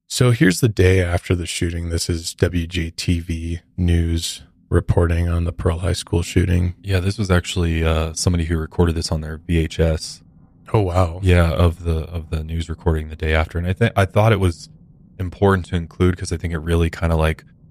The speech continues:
Speaker 2: brings you to what everybody in the community was seeing on T V. Uh, so let's go ahead and play that.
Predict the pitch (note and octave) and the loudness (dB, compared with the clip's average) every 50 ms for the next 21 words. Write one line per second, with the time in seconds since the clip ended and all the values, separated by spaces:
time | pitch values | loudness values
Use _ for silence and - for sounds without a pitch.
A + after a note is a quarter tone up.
0 | - - - F2 E2+ E2 E2+ E2+ - - E2+ E2 E2 E2 E2 D#2+ - - E2+ E2+ | -10 -4 0 0 2 2 0 -2 -4 -4 -4 -2 -2 -2 -4 -6 -8 -6 -4 -4
1 | E2 D#2+ D2+ D#2 E2 F2 F2+ - - _ _ _ _ _ _ - - _ _ - | -4 -4 -2 0 2 4 4 2 0 _ _ _ _ _ _ -20 -20 _ _ 0
2 | G2+ G2 G2+ F2+ G2 F#2 F#2 F2+ F2 E2+ - - - F2 E2 E2+ E2 E2+ E2+ E2 | 2 4 4 4 4 4 4 4 2 0 -2 -6 -6 -2 0 2 2 2 2 2
3 | D#2+ D#2+ - - - E2+ E2 E2 E2 E2 E2 - - F2 E2+ D#2+ D#2+ - - F2 | 0 -2 -4 -2 0 2 2 2 0 -2 -6 -8 -6 -2 -2 -2 -2 0 0 0
4 | D#2+ E2 D#2+ D#2+ F2 G2 G#2 - _ _ _ _ - - _ _ - - - D2 | 0 2 0 -2 -2 -4 -6 -10 _ _ _ _ -20 -20 _ _ -10 -6 -6 -4
5 | D2 - - - D#2 D2+ E2 F2 - - F#2+ F2 D#2+ D2 - - D2+ D2 D2 C#2+ | -6 -4 -2 0 0 0 0 -2 -4 -4 -6 -6 -6 -6 -8 -8 -6 -4 -4 -4
6 | C#2 | -4